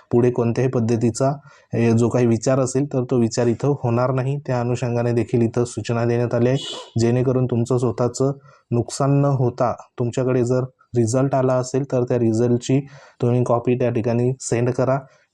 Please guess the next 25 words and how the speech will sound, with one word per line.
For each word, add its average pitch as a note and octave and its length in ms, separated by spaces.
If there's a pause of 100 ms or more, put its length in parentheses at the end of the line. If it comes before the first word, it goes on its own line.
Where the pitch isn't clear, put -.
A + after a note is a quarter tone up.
जेणेकरून B2+ 480
तुमचं A#2+ 320
देखील B2 300
त्या C3 160
ठिकाणी A#2+ 400 (200)
जो A#2+ 120
काही A#2+ 400
टेट B2 240
परीक्षेचा B2 440
रिझल्ट A#2 400
आहे, B2 160
तर C3+ 200
तो B2 160
इथंच C3 320
जाहीर A#2 220
होईल. G2 220 (400)
तर A#2 100
सध्या A#2 380
तरी B2 200 (420)
हे B2 80
संपूर्ण B2+ 520
जे B2+ 100
काही C3 180
दोन A#2+ 280
लाख B2+ 140